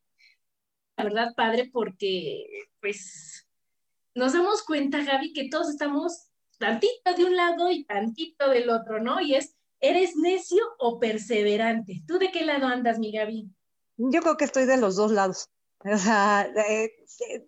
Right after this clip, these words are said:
Speaker 2: yo creo que todos tenemos de, de todo, ¿no? O sea, a veces somos perseverantes y a veces somos muy necios.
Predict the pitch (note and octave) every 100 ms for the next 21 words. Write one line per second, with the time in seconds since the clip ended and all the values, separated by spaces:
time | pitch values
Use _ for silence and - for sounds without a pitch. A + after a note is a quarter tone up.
0 | _ B3+ E4 G4+ F#4 C#4+ F4 D4 C4+ C#4+
1 | D4+ A#3 G3+ F#3+ F#3 F3+ F3 - - D4
2 | A4+ D4 D4 C5+ C5+ F4 D4+ C#4+ C4+ B3+
3 | B3 A3+ A3+ D#4+ D#4+ C#4 C#4+ B3 G#3+ F3+
4 | F#3+ A3 B3 A3 E3+ G3 A3+ F3 F3 F3
5 | G3 A3 F#3 E3 F#3+ -